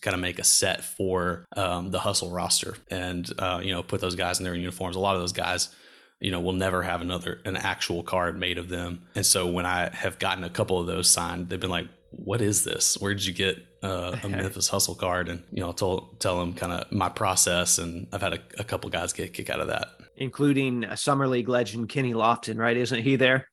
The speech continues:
Speaker 1: Yes, he's been a, a tough cookie so far. He's an interesting kid. Um, <laughs> still trying to figure him out, but I haven't, I haven't gotten him signed yet. But, uh, but yeah, planning to for sure.
Speaker 2: Well, someday. Well, you have got quite a few other people, and,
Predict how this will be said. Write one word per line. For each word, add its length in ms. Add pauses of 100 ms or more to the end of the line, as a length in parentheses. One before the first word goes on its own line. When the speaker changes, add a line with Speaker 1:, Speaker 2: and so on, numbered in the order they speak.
(120)
Speaker 1:
Yes, 520
he's 300
been 220
a, 260
a 120
tough 280
cookie 460
so 240
far. 340
He's 220
an 80
interesting 400
kid. 440
Um, 340
<laughs> 80
still 240
trying 200
to 60
figure 240
him 200
out, 340
but 320
I 60
haven't, 460
I 40
haven't 200
gotten 220
him 180
signed 300
yet. 280
But, 220
uh, 220 (100)
but 80
yeah, 200
planning 400
to 220
for 140
sure. 280 (240)
Speaker 2:
Well, 80
someday. 400
Well, 160
you 140
have 240
got 220
quite 240
a 60
few 240
other 180
people, 540
and, 400